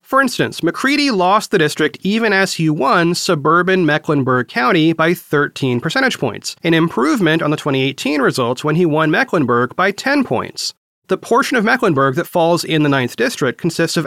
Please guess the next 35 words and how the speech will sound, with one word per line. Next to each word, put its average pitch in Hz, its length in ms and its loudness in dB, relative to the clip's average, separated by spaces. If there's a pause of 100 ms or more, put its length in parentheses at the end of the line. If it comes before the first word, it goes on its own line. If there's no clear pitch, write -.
affluent 190 600 -2
white 175 240 0
areas 123 420 0
of 151 160 -4
Metro 131 380 -2
Charlotte. 175 580 0 (240)
But - 240 0
as 175 260 0
noted 196 260 2
by 180 180 2
Ryan 143 360 2
Matsumoto, 147 760 0
an 143 40 -2
analyst 135 360 -2
at 135 80 -4
Inside 131 320 -2
Elections, 131 680 0
McCready 226 640 -2
did 175 300 4
worse 156 500 2
than 151 160 -2
his 156 220 0
twenty 175 400 0
eighteen 220 400 0
performance 135 720 0
in 165 280 2
every 175 540 0
other 165 400 2
county, 170 800 -4
most 135 320 0
of 196 100 0
which 143 280 0
are 143 120 2
sparsely 123 460 -2
populated. 123 680 -2